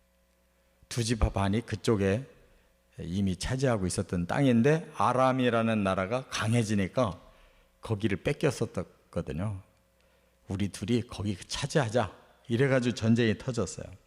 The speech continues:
근데 여호사밧 왕은 이 유다의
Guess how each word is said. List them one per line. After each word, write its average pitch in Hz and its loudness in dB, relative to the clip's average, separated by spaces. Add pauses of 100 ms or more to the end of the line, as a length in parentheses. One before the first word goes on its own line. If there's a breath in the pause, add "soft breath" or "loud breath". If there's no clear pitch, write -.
(840 loud breath)
근데 151 4
여호사밧 151 4
왕은 117 2 (1040 soft breath)
이 98 2
유다의 135 2